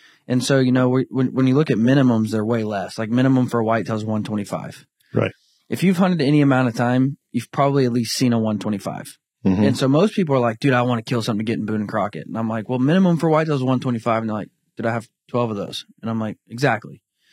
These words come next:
Speaker 1: Because you associate Pope and Young with being Boone and Crockett, and it's not.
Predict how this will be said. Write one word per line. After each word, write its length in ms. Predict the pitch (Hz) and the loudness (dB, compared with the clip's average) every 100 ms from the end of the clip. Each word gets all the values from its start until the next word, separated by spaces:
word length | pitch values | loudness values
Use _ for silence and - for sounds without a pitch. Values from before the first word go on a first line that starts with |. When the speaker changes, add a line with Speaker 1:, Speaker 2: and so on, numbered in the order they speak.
| _ _ _ _ | _ _ _ _
Speaker 1:
Because 420 | - 120 127 117 | -4 2 2 2
you 180 | 117 120 | 0 0
associate 680 | 117 - 147 151 - 135 120 | 0 2 2 2 0 -2 -2
Pope 220 | - 127 117 | -2 -2 0
and 80 | |
Young 180 | 117 123 | 0 0
with 160 | 113 107 | 0 -4
being 180 | 110 107 | -6 -4
Boone 180 | 107 | -6
and 80 | 101 | -8
Crockett, 420 | 98 107 95 - _ | -4 -6 -6 -16 _
and 80 | 104 | -12
it's 160 | - | -6
not. 260 | 113 101 | -6 -6